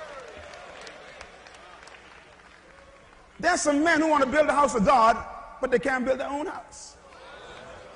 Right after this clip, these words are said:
There are men who counsel other people's kids but lose their own kids.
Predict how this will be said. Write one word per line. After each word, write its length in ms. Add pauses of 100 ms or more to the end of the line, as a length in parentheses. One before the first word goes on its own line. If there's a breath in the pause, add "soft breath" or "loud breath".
(1160)
There 100
are 60
men 260
who 140
counsel 500
other 160
people's 220
kids 320
but 100
lose 260
their 160
own 180
kids. 680